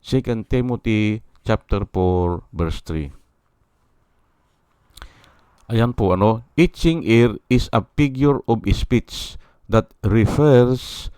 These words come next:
to people's desire, felt needs, or wants. It is these desires that impel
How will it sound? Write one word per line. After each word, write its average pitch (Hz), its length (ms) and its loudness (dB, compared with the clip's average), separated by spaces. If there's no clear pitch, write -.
to 110 240 0
people's 151 680 0
desire, 107 960 0
felt 139 260 6
needs, 123 800 -2
or 110 160 4
wants. 101 800 0
It 120 240 0
is 170 480 0
these 143 240 2
desires 101 1200 0
that 120 320 0
impel 147 720 0